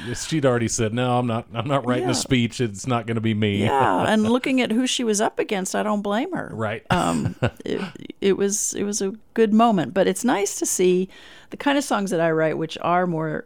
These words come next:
Speaker 2: um, story songs or substance or deep or life wisdom, that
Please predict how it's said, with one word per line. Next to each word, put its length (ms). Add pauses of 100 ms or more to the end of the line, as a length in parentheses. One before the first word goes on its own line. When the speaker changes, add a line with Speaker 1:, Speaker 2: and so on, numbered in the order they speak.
Speaker 2:
um, 400 (520)
story 360
songs 500
or 220
substance 640
or 340 (240)
deep 380 (140)
or 380 (120)
life 280
wisdom, 440 (220)
that 120